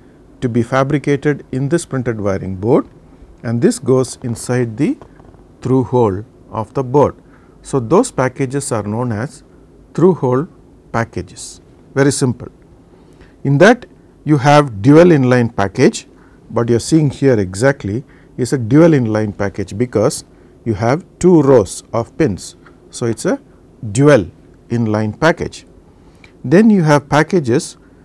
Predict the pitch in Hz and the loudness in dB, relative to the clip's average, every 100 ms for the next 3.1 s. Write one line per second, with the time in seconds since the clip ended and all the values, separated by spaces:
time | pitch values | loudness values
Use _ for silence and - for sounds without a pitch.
0 | _ 117 127 123 110 123 - - _ _ | _ -2 -2 0 0 0 -2 -14 _ _
1 | - - 165 180 113 - - _ _ - | -18 -6 0 2 2 -6 -20 _ _ -20
2 | - _ 151 143 214 156 131 147 151 151 | -20 _ -2 0 2 2 2 2 2 0
3 | 139 | -2